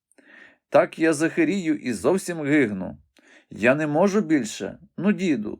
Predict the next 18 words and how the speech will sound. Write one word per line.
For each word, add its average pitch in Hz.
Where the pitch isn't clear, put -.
ну 196
ви 233
ж 196
наймудріший, 190
ну 202
поясніть 214
їм, 165
що 139
я 139
вже 139
зовсім-зовсім 220
здоровий. 185
Мені 190
довго 151
доводили, 127
що 113
я 190
дурний, 113